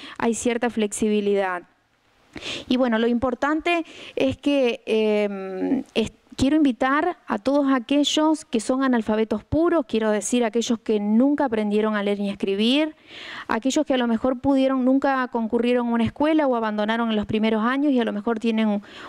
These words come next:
un mínimo conocimiento de, de lo que es la lectura o la escritura o la numeración, o bien aquellos que también, eh, son jóvenes y desertaron, eh,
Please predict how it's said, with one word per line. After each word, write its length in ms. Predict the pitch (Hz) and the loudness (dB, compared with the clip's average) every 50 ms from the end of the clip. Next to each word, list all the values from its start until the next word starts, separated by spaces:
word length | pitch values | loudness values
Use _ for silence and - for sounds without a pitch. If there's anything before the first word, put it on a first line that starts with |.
| - - | -8 -2
un 180 | - 240 226 | 0 2 2
mínimo 340 | 226 233 254 254 262 247 233 | 4 4 4 4 2 2 2
conocimiento 880 | 214 214 214 214 208 - - 220 214 214 226 240 247 247 233 240 226 214 | 0 0 -2 -2 -2 -2 -2 0 2 2 2 2 2 2 2 2 2 2
de, 340 | 208 202 196 190 185 190 190 | 2 2 2 0 0 0 -2
de 140 | 185 202 | -2 -2
lo 100 | 190 190 | -2 -2
que 160 | 190 - 220 220 | 0 0 0 0
es 60 | 208 | 0
la 120 | 214 202 | 0 0
lectura 640 | 202 202 196 196 _ - 247 254 254 254 254 254 233 | 0 -2 -4 -4 _ 0 2 2 4 4 2 2 0
o 60 | 220 | 0
la 80 | 214 202 | -2 -4
escritura 760 | 185 185 - 208 196 196 - 226 220 220 220 214 214 208 202 | -6 -6 -4 -4 -4 -2 0 0 2 2 2 2 2 0 0
o 120 | 190 190 | 0 -2
la 120 | 196 190 | -2 -4
numeración, 760 | 196 202 196 202 196 196 202 202 196 - 269 285 294 302 339 381 415 - - - - - - - - - - | -6 -6 -4 -2 -2 -2 -4 -4 -4 0 0 2 2 2 0 -2 -6 -12 -20 -20 -20 -20 -20 -20 -20 -10 -4
o 140 | - 302 311 | -2 0 2
bien 220 | 311 320 330 359 392 440 427 | 2 2 0 0 0 -2 -4
aquellos 420 | 311 - 294 302 285 - 349 330 | -2 0 0 0 0 0 -2 -2
que 340 | - - 294 294 302 311 320 - | -2 -2 0 0 0 0 -2 -2
también, 640 | - 285 269 254 247 262 269 269 277 294 311 339 - - | -2 -2 0 0 0 2 2 2 2 2 0 0 -2 -2
eh, 300 | - 208 202 202 202 202 | -2 -2 0 0 -2 -2
son 240 | 202 - 254 247 240 | -2 -2 0 0 0
jóvenes 580 | - 302 339 349 370 370 381 392 381 - - - | 0 -2 -2 -2 -2 -4 -6 -6 -6 -8 -10 -6
y 340 | - 254 220 208 208 202 202 196 | -2 -2 0 0 2 0 0 0
desertaron, 840 | 202 214 208 - 233 202 208 - 277 311 330 330 349 349 370 370 359 - - - - - - - - | -2 -2 -2 -2 -2 -2 -2 -2 -2 -2 0 0 -2 -2 -2 -6 -10 -12 -18 -20 -20 -20 -20 -10 -4
eh, 600 | - 202 196 190 190 185 190 196 202 202 196 190 | -2 -2 0 0 -2 -2 -2 -2 -4 -4 -6 -6